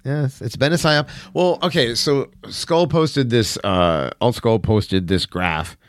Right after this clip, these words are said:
and it showed flu cases over, um,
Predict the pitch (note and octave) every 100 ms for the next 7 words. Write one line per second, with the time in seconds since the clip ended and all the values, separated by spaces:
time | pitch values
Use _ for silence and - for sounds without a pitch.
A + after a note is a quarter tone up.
0 | _ _ - - _ _ A2 G#2 G2+ G#2
1 | - - A#2+ G#2+ G#2 G2 G2 - B2 A#2+
2 | B2 F#2 - D#2+ D#2+ - - E2+ E2+ F2
3 | E2 D#2+ D2+ - - - E2+ E2 D2+ C#2+
4 | C#2